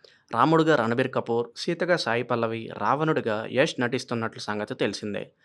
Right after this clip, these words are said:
అయితే ఈ మూవీ షూటింగ్ స్టార్ట్ అయిందన్న వార్త ఇంతవరకు ఎవరికీ తెలియదు. కానీ తాజాగా కొన్ని ఫోటోలు ఇంటర్నెట్లో వైరల్ అయ్యాయి.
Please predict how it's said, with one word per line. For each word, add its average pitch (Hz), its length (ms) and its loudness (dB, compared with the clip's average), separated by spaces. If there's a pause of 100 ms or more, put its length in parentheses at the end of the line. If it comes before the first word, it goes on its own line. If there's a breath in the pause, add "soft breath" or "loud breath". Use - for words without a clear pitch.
(380 soft breath)
అయితే 190 240 2
ఈ 147 40 4
మూవీ 143 300 4
షూటింగ్ 143 320 0
స్టార్ట్ 117 320 0
అయిందన్న 120 300 -2
వార్త 107 540 -2 (520)
ఇంతవరకు 123 560 0
ఎవరికీ 123 360 -4
తెలియదు. 104 460 -6 (120)
కానీ 160 200 -4
తాజాగా 131 520 -2
కొన్ని 120 280 -4
ఫోటోలు 120 580 -2 (140)
ఇంటర్నెట్లో 127 480 -4
వైరల్ 104 300 -2
అయ్యాయి. 101 320 -8